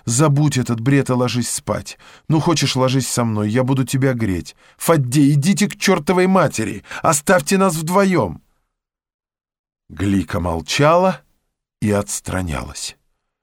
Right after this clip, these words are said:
Единственным признаком возвращающегося здравого смысла оказалась появившаяся в ее руках сигаретница.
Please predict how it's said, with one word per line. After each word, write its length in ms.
Единственным 880
признаком 580
возвращающегося 1120
здравого 540
смысла 680
оказалась 600
появившаяся 800
в 80
ее 200
руках 500
сигаретница. 1040